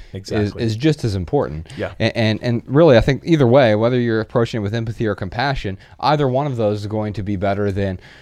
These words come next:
Speaker 2: trying to proselytize, you know, simple living
Speaker 1: Yeah.
Speaker 2: advice to someone.
Speaker 1: Yeah, and well, and some, sometimes people just want to vent their problems.
Speaker 2: Mm-hmm.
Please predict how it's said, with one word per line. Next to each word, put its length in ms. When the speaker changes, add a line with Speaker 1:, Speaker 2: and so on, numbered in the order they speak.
Speaker 2:
trying 300
to 80
proselytize, 1200
you 40
know, 220
simple 400
living 280
Speaker 1:
Yeah. 60
Speaker 2:
advice 400
to 120
someone. 520
Speaker 1:
Yeah, 180
and 220
well, 140
and 140
some, 260
sometimes 380
people 420
just 240
want 140
to 60
vent 240
their 100
problems. 680
Speaker 2:
Mm-hmm. 260